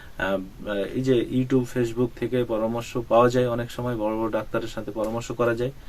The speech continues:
এগুলো অনেক সহজ হয়ে গেছে। যদি আমরা টুলসগুলো ইউজ করতে পারি, তাহলে আমরা, আহ, খামার করে লস করব না বর্তমান সময়ে।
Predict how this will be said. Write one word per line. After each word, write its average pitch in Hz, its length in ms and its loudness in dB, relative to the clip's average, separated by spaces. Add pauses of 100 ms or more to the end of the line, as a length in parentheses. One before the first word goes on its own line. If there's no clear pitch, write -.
(240)
এগুলো 127 480 4 (200)
অনেক 170 380 8
সহজ 113 320 -2
হয়ে 98 140 -2
গেছে। 92 340 -6
যদি 147 200 4
আমরা 156 320 0 (300)
টুলসগুলো 139 400 6
ইউজ 123 280 4
করতে 160 240 2
পারি, 156 200 0 (320)
তাহলে 110 200 0
আমরা, 107 360 2 (400)
আহ, 95 280 -4 (160)
খামার 139 340 4
করে 131 240 -2 (100)
লস 117 240 2
করব 92 260 -4
না 87 100 -6
বর্তমান 90 400 -8
সময়ে। 90 300 -10